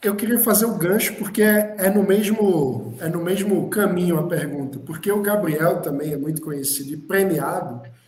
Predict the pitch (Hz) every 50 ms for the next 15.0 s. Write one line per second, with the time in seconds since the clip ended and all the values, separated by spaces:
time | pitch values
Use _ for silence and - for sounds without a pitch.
0 | _ _ _ _ _ _ - 196 208 214 220 220 220 240 247 240 233 247 240 -
1 | 262 254 - - 160 175 196 190 156 135 131 131 - 147 147 156 156 156 151 151
2 | 147 151 - - - 143 139 143 160 - - - - - - _ _ _ - 208
3 | 208 208 214 220 - 208 - - 196 196 208 202 196 196 - 214 190 - - -
4 | 170 160 165 175 185 190 180 160 156 156 156 185 196 208 214 214 226 196 151 139
5 | 135 131 131 127 - - - - _ _ _ 180 196 202 196 208 226 240 254 -
6 | - - - - - 190 196 208 208 202 196 - 185 170 160 175 170 - - 175
7 | 170 196 196 196 - 175 160 - 165 170 175 175 175 175 156 156 165 190 190 190
8 | - - - 175 175 185 180 175 180 - - - - - - - 190 190 196 233
9 | 247 240 254 214 208 247 247 - 254 262 - - - - 151 143 - 208 202 165
10 | 131 117 - - - - - _ _ _ _ _ _ _ - 160 160 160 160 156
11 | 151 147 143 - - - 160 160 180 202 208 208 214 208 196 190 170 160 - -
12 | - - 170 180 196 190 185 175 - - 170 165 170 175 170 170 170 - 170 170
13 | 151 139 135 139 - - - - - 175 185 190 190 190 185 170 156 147 147 -
14 | - - 156 160 180 190 185 175 170 170 - - 160 180 202 208 208 214 202 208